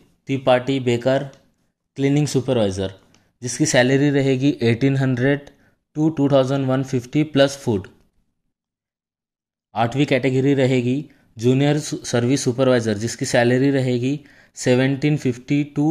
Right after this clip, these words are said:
टू थाउजेंड प्लस फूड। नाइन, टेन, इलेवन तीन कैटेगरीज रहेगी, कौमी Assistant Baker,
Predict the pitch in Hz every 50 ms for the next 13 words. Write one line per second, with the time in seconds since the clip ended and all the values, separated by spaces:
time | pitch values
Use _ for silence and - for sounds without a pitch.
0 | 175 170 - 139 135 123 135 131 131 127 123 139 151 151 151 - 131 135 139 -
1 | - - 120 104 95 98 - - _ _ _ _ _ _ _ _ _ _ _ _
2 | _ _ _ _ _ _ _ _ - 110 110 110 117 127 135 139 147 143 131 -
3 | 139 135 139 143 135 - 123 120 131 127 123 117 107 107 123 131 139 131 131 123
4 | 113 131 127 123 139 139 127 123 127 127 127 127 123 127 139 151 151 - - -
5 | _ _ _ _ - 135 127 127 131 139 147 151 156 135 120 117 - 135 127 -
6 | - 143 139 139 131 123 131 131 123 139 143 143 143 156 160